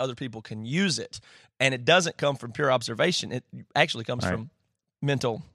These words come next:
Speaker 1: effort and guesswork and conjecture
Speaker 2: Yeah.
Speaker 1: and creativity, which is what's so exciting about it. But, um,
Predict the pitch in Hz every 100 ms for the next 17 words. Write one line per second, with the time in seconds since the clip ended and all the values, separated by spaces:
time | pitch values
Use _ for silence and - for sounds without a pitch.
0 | - 127 127 127 - 110 107 120 127 127
1 | 123 - 104 104 123 113 131 - 131 113
2 | - 120 - - 151 90 98 95 101 101
3 | - 104 98 - - - _ - - 180
4 | 156 113 110 113 110 131 - - - -
5 | - _ _ 160 147 120 104